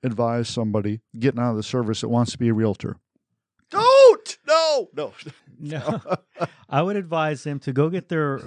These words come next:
Speaker 2: license and then just refer me business, and that way I'll be able to give you a referral fee. No, I'm
Speaker 1: Perfect.
Speaker 2: just, I'm just kidding.
Speaker 1: <laughs>
Speaker 2: No, it, it is,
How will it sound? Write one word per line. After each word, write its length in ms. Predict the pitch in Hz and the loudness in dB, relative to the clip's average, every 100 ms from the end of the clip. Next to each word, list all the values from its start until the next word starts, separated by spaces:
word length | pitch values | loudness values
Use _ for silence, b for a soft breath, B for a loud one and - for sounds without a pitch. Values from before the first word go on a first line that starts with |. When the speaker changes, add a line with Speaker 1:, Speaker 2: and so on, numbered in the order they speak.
| - - | -18 -4
Speaker 2:
license 800 | 147 143 147 147 - 123 113 - - | 2 4 4 0 -6 -8 -10 -14 -6
and 200 | 131 123 | -2 2
then 220 | 135 135 | 4 2
just 240 | 131 127 131 | 0 -8 -8
refer 500 | - - 156 151 135 | -10 0 2 2 0
me 240 | 139 135 | -2 -2
business, 560 | 120 127 117 123 117 123 | 0 0 2 2 2 2
and 100 | 120 | 0
that 140 | 123 | 0
way 220 | 123 117 | -4 -6
I'll 160 | 117 113 | -6 -6
be 180 | 120 117 | -4 -4
able 120 | 113 | -4
to 120 | 113 | -6
give 240 | 107 113 | -4 -2
you 160 | 110 113 | -2 -4
a 80 | 107 | -8
referral 320 | - 110 101 | -8 -8 -8
fee. 220 | - 87 - | -10 -18 -12
No, 60 | 135 | -8
I'm 80 | 123 | -4
Speaker 1:
Perfect. 460 | 208 226 147 120 | -2 -2 -2 -2
Speaker 2:
just, 280 | 160 135 - | 0 -2 0
I'm 120 | 147 | -2
just 180 | 127 - - | 0 -2 -2
kidding. 160 | 226 - | -4 -4
Speaker 1:
<laughs> 800 | - 202 208 - - - _ - | -12 -10 -10 -10 -20 -20 _ -4
Speaker 2:
No, 280 | 135 120 - | 0 0 0
it, 240 | 160 143 - _ 143 | -2 -4 -8 _ 0
it 220 | 156 147 | 2 4
is, 340 | 143 135 117 | 2 0 -4